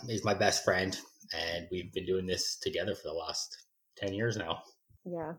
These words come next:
Speaker 2: Becca's awesome. Shout out to Becca.
Speaker 1: Shout out Becca.
Speaker 2: Well, thank you guys all for being here. We're really excited about this. This is something that the spinal cord injury world has been talking about for a few years. And a lot of people have a lot of questions about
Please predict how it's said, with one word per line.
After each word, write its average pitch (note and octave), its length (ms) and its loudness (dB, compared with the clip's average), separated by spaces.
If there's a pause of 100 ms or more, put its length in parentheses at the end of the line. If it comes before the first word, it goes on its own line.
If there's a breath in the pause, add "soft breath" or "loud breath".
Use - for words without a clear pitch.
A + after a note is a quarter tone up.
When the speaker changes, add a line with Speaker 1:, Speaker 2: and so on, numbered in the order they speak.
(120)
Speaker 2:
Becca's F#3 280 4
awesome. E3+ 460 2
Shout F3+ 240 4
out E3 140 4
to F3+ 60 -4
Becca. F3 440 0 (400)
Speaker 1:
Shout G#2 160 4
out G2 180 2
Becca. G2+ 340 2 (380)
Speaker 2:
Well, A#3+ 420 12
thank B3+ 200 12
you D4 100 6
guys A3+ 380 12
all G#3+ 240 12
for A3 140 6
being F#3 260 8
here. F#3 280 12
We're G3+ 140 10
really G3 280 12
excited E3+ 420 10
about E3+ 320 10
this. F3 260 10
This F#3+ 220 4
is G3+ 300 8 (100)
something F#3+ 480 4
that E3+ 220 10 (120)
the F#3 80 0
spinal F#3 380 6
cord F#3 260 8
injury F3 300 6
world E3+ 380 8
has E3+ 100 4
been D#3+ 140 4
talking E3 340 2
about E3 260 4
for E3 140 8
a E3 40 6
few E3 300 2
years. B3 600 8 (500 soft breath)
And F3 440 6
a - 40 4
lot E3+ 300 8
of E3+ 80 4
people F#3 280 6
have E3+ 200 4
a E3 60 2
lot E3 160 6
of D#3+ 100 -8
questions C4+ 500 8
about C#4+ 260 8